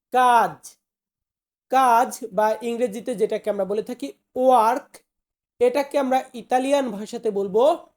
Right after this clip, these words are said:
লাবোরো। লাবোরো মানে হচ্ছে কাজ। কি বলবো? লাবোরো। লাবোরো মানে কি? কাজ।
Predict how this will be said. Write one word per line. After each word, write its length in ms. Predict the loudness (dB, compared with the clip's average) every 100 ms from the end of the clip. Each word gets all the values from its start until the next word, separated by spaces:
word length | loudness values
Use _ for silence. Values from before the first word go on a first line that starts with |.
| _ _
লাবোরো। 720 | -4 -2 6 10 10 10 8 6 2 -6 _ _ _ _ _ -6
লাবোরো 720 | -4 4 8 10 10 10 6 4 -2 _ _ _ _ -4
মানে 200 | 0 2
হচ্ছে 360 | 0 -4 0 2 2 -2 _ _ _
কাজ। 300 | 2 2 0 -6 -20 _ _ _ _ _ _ _ _
কি 80 | -4 4
বলবো? 280 | 6 8 6 6 0 _ _ _ _ _ _ _ _ -8
লাবোরো। 720 | 0 0 6 8 8 8 2 -6 _ _ _
লাবোরো 280 | -4 0 2 2
মানে 140 | 0 -2 -2
কি? 100 | -4 -6 _ _ _ -2
কাজ। 340 | 2 2 -2